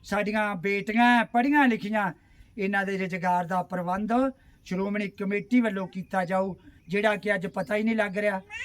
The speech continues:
ਇੱਕ ਕਰੋੜ ਤੋਂ ਉੱਪਰ ਹੈ, ਇੱਕ ਕਰੋੜ ਤੋਂ ਉੱਪਰ ਹੈ ਨਿੱਤ ਦਾ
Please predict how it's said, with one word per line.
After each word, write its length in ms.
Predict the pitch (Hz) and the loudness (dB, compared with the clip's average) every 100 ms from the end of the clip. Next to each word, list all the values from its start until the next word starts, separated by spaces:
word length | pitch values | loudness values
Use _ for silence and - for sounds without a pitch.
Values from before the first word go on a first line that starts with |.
| 554 - _ _ _ - | -14 -18 _ _ _ 2
ਇੱਕ 260 | 233 233 | 2 4
ਕਰੋੜ 400 | 254 254 247 247 | 0 6 8 6
ਤੋਂ 180 | 180 240 | 4 2
ਉੱਪਰ 320 | 220 - 214 | 2 2 2
ਹੈ, 200 | 185 151 165 339 381 440 _ - _ - _ 214 | 2 -4 -12 -18 -16 -18 _ -20 _ -20 _ 0
ਇੱਕ 140 | 214 254 | 2 0
ਕਰੋੜ 380 | 247 233 233 233 | 0 4 4 4
ਤੋਂ 220 | 262 247 | 4 4
ਉੱਪਰ 320 | 220 - 240 | 4 0 2
ਹੈ 220 | 208 190 | 4 2
ਨਿੱਤ 320 | 196 196 196 | 0 -2 -2
ਦਾ 280 | 233 233 180 | 2 2 2